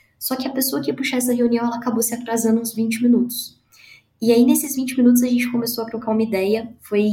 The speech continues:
na segunda semana de janeiro, então tinha acontecido vários layoffs, principalmente em empresas que a gente admira bastante.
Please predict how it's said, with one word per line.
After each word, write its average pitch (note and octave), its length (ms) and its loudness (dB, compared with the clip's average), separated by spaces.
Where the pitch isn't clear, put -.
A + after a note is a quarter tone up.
na G#3 80 0
segunda G#3+ 340 -2
semana A3 400 0
de - 100 -10
janeiro, G3 400 -2
então G3 240 -8
tinha G3+ 220 -8
acontecido G3+ 720 -6
vários A#3+ 400 -2
layoffs, F#3 640 -2
principalmente G#3 680 -4
em G3+ 60 -4
empresas F#3+ 480 -6
que - 100 -14
a F#3 40 -12
gente F#3+ 200 -10
admira F#3+ 380 -4
bastante. G3+ 720 -8